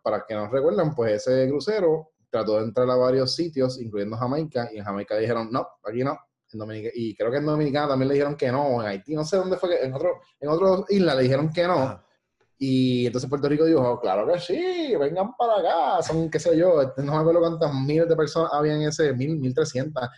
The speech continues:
Speaker 1: Era un crucero, creo que pequeño, no, no, en verdad no recuerdo, no recuerdo el número de pasajeros. Vamos, no, no, no voy a decir un número exacto, porque en verdad no me acuerdo. Pero la cosa es que, mm, toda la, el noventa y pico de por ciento de las personas que estaban en ese crucero, pues, se bajó en Viejo San Juan.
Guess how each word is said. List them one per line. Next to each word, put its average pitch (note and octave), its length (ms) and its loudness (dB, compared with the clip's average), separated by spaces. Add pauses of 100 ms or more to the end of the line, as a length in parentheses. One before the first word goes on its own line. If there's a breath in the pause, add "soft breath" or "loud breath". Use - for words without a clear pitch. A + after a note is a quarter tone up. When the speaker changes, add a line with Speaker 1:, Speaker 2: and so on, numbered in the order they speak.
Speaker 1:
Era D#3+ 100 -4
un G3 60 -4
crucero, G3+ 680 2
creo D3 160 0
que F#3+ 60 2
pequeño, C3 400 0
no, G#2 180 -4
no, A2+ 160 -10
en A2+ 80 -6
verdad C3+ 160 0
no D3+ 40 -2
recuerdo, D3+ 600 2
no A#2+ 60 -8
recuerdo D#3+ 240 4
el C#3+ 40 -4
número C3+ 220 2
de A2+ 80 2
pasajeros. - 380 -8
Vamos, G2+ 340 -10 (380)
no, G2+ 640 -6
no, G2+ 140 -20
no G#2 80 -16 (120)
voy A2+ 140 -2
a B2+ 40 4
decir B2+ 220 -2
un C3 80 -2
número B2+ 160 0
exacto, A#2 260 -6
porque F2 120 -12
en - 40 -20
verdad F#2+ 120 -8
no F#2+ 60 -12
me F#2 60 -14
acuerdo. - 200 -16 (600 soft breath)
Pero B2+ 200 2
la C3 100 2
cosa C3+ 220 0
es - 80 -6
que, B2 400 2
mm, G2 220 -6 (840)
toda G#2+ 240 0
la, B2 200 2
el A2+ 120 -2
noventa G#2+ 320 -6
y - 20 -8
pico A#2 180 -4
de D#3 80 2
por D#3+ 140 0
ciento D#3+ 380 0
de A2+ 80 2
las G2+ 80 -2
personas G#2 260 -10
que C3+ 60 -10
estaban C3+ 220 -6
en - 20 -6
ese C#3+ 100 -8
crucero, C#3+ 320 -2
pues, G#2 140 -10
se G2+ 100 -6
bajó F2+ 220 -6
en F2+ 220 -18
Viejo F#2 220 -10
San - 160 -18
Juan. - 180 -20